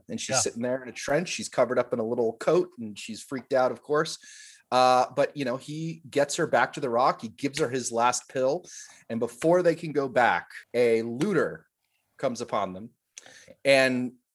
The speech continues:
Speaker 1: thinks that Snacky is this runaway slave.
Speaker 2: Mm-hmm.
Speaker 1: And he's gonna, he's gonna take him back to, you know, his master or whatever, uh, we can presume.
Speaker 2: Yep.
Speaker 1: So, you know, it's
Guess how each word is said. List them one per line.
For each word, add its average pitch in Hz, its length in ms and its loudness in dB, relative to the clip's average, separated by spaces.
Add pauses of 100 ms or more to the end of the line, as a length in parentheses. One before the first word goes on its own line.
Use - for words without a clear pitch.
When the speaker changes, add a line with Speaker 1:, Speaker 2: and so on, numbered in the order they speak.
(140)
Speaker 1:
thinks - 440 -2
that 143 300 4 (360)
Snacky 131 480 -4
is 120 240 -2
this - 180 -10
runaway 110 320 -2
slave. 165 480 -2 (340)
Speaker 2:
Mm-hmm. 143 140 -8
Speaker 1:
And 123 160 2
he's 131 240 -4
gonna, 120 580 0
he's 131 180 -6
gonna 117 280 0 (340)
take 127 220 -6
him 120 180 -4
back 110 300 0
to, 107 300 -10
you 110 100 -8
know, 87 120 -10
his 90 140 -12
master 104 360 -8
or 101 120 -4
whatever, 101 400 -6 (440)
uh, 101 460 -4
we 110 80 -16
can 101 240 -10 (120)
presume. 110 520 -4 (500)
Speaker 2:
Yep. 139 140 -2
Speaker 1:
So, 135 640 4
you 156 100 -2
know, 117 180 6
it's 135 180 -2